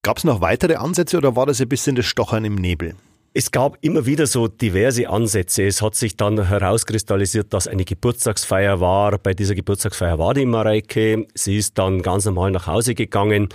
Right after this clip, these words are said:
Speaker 2: Wir haben dann im Zuge unserer Ermittlungen festgestellt, dass uns hier Geburtstagsgäste in Anführungszeichen unterschlagen wurden, die kurz aufgetaucht sind. Ähm,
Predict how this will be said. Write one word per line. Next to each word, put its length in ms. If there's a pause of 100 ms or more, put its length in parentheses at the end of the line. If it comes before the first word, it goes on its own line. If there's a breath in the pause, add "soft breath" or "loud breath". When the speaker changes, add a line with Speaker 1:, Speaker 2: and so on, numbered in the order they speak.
(360 loud breath)
Speaker 2:
Wir 120
haben 100
dann 140
im 160
Zuge 340
unserer 280
Ermittlungen 500
festgestellt, 720
dass 180 (240)
uns 320
hier 240
Geburtstagsgäste 920
in 260
Anführungszeichen 680
unterschlagen 880
wurden, 520 (340 loud breath)
die 200
kurz 340
aufgetaucht 760
sind. 380 (340 loud breath)
Ähm, 560